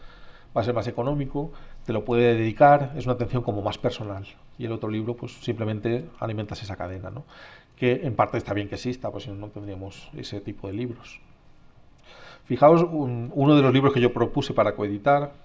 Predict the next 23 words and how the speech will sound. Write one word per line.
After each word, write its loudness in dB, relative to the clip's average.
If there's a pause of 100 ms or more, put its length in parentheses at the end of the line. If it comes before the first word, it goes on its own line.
(100)
el, -8
el -4
editor -2
me 0
decía 0
que -2
los 0
libros -2
grandes -2
no -10
se -12
venden. -12 (340)
"Uy, -4
esto -12
es -8
un -6
libro -4
grande, -4 (540)
esto -4
no -10
se -14
vende". -10 (1120)
Pero, -10